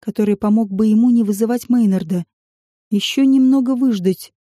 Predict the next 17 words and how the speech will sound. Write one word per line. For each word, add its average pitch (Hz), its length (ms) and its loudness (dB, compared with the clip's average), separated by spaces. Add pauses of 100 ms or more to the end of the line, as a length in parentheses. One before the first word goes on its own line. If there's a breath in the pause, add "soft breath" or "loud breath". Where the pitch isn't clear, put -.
(320)
Это 220 240 -4
может 226 320 0
получиться, 233 640 -2
но 202 220 2
если 226 380 -2
дело 226 260 0
перейдёт 220 460 -2
в - 60 -20
чужие 226 360 -2
руки, 240 380 -2 (540)
у 254 40 -2
него 262 220 2
не 277 100 4
будет 220 320 -2
выхода, 185 460 -4 (380)
только 311 280 -4
драться. 214 560 -4